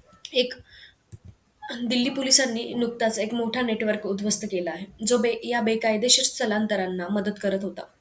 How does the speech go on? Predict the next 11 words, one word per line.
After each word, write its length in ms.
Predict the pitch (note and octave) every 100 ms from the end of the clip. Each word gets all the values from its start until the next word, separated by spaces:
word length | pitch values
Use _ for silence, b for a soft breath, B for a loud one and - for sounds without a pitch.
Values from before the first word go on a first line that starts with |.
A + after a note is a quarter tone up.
| B B B B A3+
बांगलादेशातून 680 | G#3+ B3 C4+ C4+ C4+ C4
आलेल्या 380 | A3+ A3+ A3+ A3+
लोकांना 420 | A3 G3 A3 G3+
बनावटी 440 | G#3 A3+ A#3 A#3+ B3+
कागदपत्रे 680 | A#3 G3+ A3 A3 A3 G3 G#3 B B B
पुरवून 340 | B3 G#3+ G#3 G#3
भारतात 360 | G#3+ G#3+ A#3
स्थायिक 360 | B3+ - G#3+ G#3 -
केले 180 | G3+ G3+
जात 160 | G3 G3
होते. 180 | -